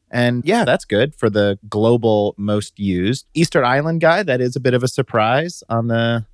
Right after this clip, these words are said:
in the top twenty there. And then now that I'm looking at this by platform, very interesting. The sixth most used emoji on Bumble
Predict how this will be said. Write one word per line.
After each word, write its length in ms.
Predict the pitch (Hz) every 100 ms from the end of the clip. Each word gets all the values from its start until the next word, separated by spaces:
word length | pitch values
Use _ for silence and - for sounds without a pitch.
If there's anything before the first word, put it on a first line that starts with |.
| _
in 160 | 123 113
the 80 | 110
top 300 | - 110 -
twenty 340 | 120 117 120
there. 400 | 120 127 151 165 -
And 140 | 131
then 160 | 139 139 - _
now 220 | 127 131 165
that 120 | 165
I'm 100 | 131
looking 260 | 139 151
at 120 | 113 -
this 140 | 104
by 200 | - 107
platform, 760 | - 113 123 - 110 95 90 - 104
very 320 | 120 135 151
interesting. 760 | 110 107 110 - 110 98 98 -
The 80 | -
sixth 520 | - - - - - - 117
most 500 | 113 123 165 - -
used 480 | 120 120 120 120 - -
emoji 680 | 101 101 107 104 87 82 - -
on 200 | 104 95
Bumble 560 | 131 131 127 90 -